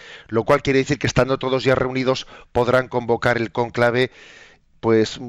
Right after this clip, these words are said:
adelantando los días que hasta ahora, ¿no?, en la legislación estaba previsto. Yo creo que el Papa te-, ha hecho dos cosas. Por una parte, adaptarse,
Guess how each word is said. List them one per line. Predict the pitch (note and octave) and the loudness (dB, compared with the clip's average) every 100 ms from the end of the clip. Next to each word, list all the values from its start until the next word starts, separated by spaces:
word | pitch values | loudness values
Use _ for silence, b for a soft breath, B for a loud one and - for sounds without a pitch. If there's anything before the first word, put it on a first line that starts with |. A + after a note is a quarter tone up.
| A2+ - - | -14 -10 -2
adelantando | C3+ C3+ C3+ F3 E3+ C#3 | 2 4 4 2 2 -2
los | B2 | -2
días | A#2+ C3 B2 | 0 0 0
que | - C3 B2 - B B B - | 0 2 2 -2 B B B -4
hasta | B2+ - B2 | -2 0 2
ahora, | C#3+ B2+ | 4 2
¿no?, | B2 C3 | 2 2
en | |
la | B2 | 2
legislación | A#2+ A#2 A2+ A#2+ C3 B2 | 0 -4 -2 -2 0 -2
estaba | - A#2+ A#2+ | 0 0 0
previsto. | A#2 A#2+ C#3+ - - B B B - | 0 -4 -4 -6 -10 B B B 0
Yo | C#3+ | 2
creo | D3 | 2
que | C#3+ | 0
el | C3+ | 0
Papa | D3+ C#3+ | 0 0
te-, | C#3 B2+ | 0 2
ha | B2+ | 2
hecho | C3+ D3 | 2 0
dos | C3+ B2+ | 0 -2
cosas. | F#3+ E3+ G3 - | -2 0 0 0
Por | A#2+ | -6
una | A#2+ B2 | -2 0
parte, | C3+ B2+ C3 | -2 0 0
adaptarse, | A#2 A#2 - D#3 C#3+ A2+ | 2 0 2 0 0 -6